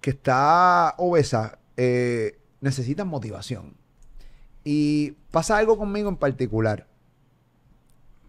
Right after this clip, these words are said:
Mm, mm, pa' mí es positivo. Hay mucha gente que lo puede ver negativo. Hay mucha gente que dice, "Si Molusco fue ahí, yo puedo ir. Si Molusco rebajó, yo puedo rebajar". Que a mí me parece sumamente cool.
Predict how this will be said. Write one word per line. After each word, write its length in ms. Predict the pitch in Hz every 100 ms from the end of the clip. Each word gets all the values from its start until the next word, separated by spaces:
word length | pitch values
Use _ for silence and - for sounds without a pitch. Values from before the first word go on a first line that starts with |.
| _
Mm, 200 | 127 135 135 _ _ _ _ _ - -
mm, 120 | 139 139 _ _
pa' 120 | 135
mí 80 | 147
es 60 |
positivo. 680 | 135 196 185 170 170 127 117
Hay 120 | - 123
mucha 200 | 135 160
gente 140 | 156
que 60 | 156
lo 80 |
puede 160 | 156 151
ver 100 | 151
negativo. 500 | 151 123 135 123 92 - - _ - - -
Hay 120 | 143
mucha 200 | 170 196
gente 120 | 196
que 60 | 190
dice, 180 | 185 151
"Si 140 | 143
Molusco 460 | 135 131 160 - 208
fue 260 | - 226
ahí, 440 | 214 208 185 147 -
yo 160 | 135 131
puedo 280 | 139 147 135
ir. 140 | 113 98 - -
Si 200 | - 143
Molusco 460 | 139 135 151 -
rebajó, 460 | 196 208 202 175 208
yo 160 | 156 143
puedo 280 | 160 156
rebajar". 460 | 139 131 113 107 95 -
Que 80 | 117
a 20 |
mí 20 |
me 60 | 123
parece 300 | 165 175 175
sumamente 560 | - 151 151 160 143 123
cool. 400 | 123 123 107